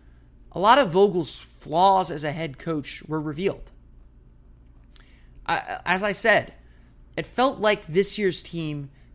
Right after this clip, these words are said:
needed a kick in the butt that you would get from, from a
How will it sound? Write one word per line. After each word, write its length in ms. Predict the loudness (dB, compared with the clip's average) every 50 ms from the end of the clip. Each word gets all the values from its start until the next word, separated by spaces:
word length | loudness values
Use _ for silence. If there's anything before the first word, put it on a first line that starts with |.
| -16 -10
needed 540 | -6 -4 -2 0 2 2 2 2 0 0 -8
a 80 | -8 -8
kick 240 | 0 0 0 0
in 100 | 2 -2
the 80 | -2 -6
butt 300 | -4 -4 -4 -4 -4 -10 -14 -6
that 220 | -6 -4 -4 -2
you 80 | -4 -4
would 140 | -4 -4
get 160 | -4 -6 -8 -6
from, 280 | -10 -8 -8 -8 -10
from 220 | -8 -8 -8 -6 -6
a 140 | -8 -10